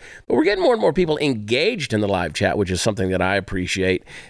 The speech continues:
Uh, I try not to block people. I, I'm, you really gotta be off the rails for me to block you on the live chat. But just know that if you're using a lot of words like C words and F words and P words and,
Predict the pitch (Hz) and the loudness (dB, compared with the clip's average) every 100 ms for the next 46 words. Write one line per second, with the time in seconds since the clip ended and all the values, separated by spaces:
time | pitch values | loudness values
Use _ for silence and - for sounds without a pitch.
0 | - - 113 117 113 - 123 123 135 139 | -12 -2 0 2 0 -2 -4 -2 0 0
1 | 208 254 151 156 - - 139 139 135 131 | -2 0 2 2 0 -2 0 4 4 4
2 | 117 120 117 - 123 143 190 120 131 156 | 4 2 0 -2 -2 0 0 2 4 6
3 | 160 139 117 104 98 101 92 101 95 92 | 6 4 4 2 2 2 2 2 2 2
4 | - 98 87 82 98 92 - 87 90 82 | 2 -2 0 2 2 2 -2 -8 -6 -4
5 | 87 98 98 - 95 80 - - - - | -2 -2 -2 -4 -4 -6 -12 -20 -20 -8
6 | - 143 185 156 175 175 147 123 139 135 | -4 0 0 2 2 2 0 0 0 2
7 | 165 202 180 156 139 143 139 123 127 123 | 2 4 4 4 4 4 2 4 4 2
8 | 107 113 - - 147 139 131 131 127 123 | 0 -4 -2 -2 2 4 4 4 4 4
9 | 107 110 - - 135 127 127 127 123 113 | 2 -2 -4 -2 -2 -2 0 4 4 2
10 | 107 113 123 135 123 123 120 120 110 117 | 0 0 2 2 4 4 4 2 0 -2
11 | 117 | -2